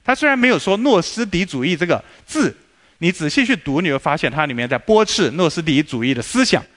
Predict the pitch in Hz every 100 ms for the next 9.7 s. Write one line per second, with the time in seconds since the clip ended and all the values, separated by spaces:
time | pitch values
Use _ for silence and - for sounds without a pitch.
0 | _ _ 226 240 196 233 - 247 175 151
1 | 151 135 127 104 - _ _ _ - -
2 | _ _ _ 277 311 302 285 185 180 202
3 | 202 - 339 226 165 151 175 - - 247
4 | 262 269 156 143 160 240 185 147 170 160
5 | 180 147 143 - - _ _ - 240 214
6 | 240 - 285 285 - 247 254 - 156 214
7 | 214 226 233 202 233 120 - - _ _
8 | _ _ _ _ - 156 214 - 214 220
9 | 160 156 - 170 175 170 139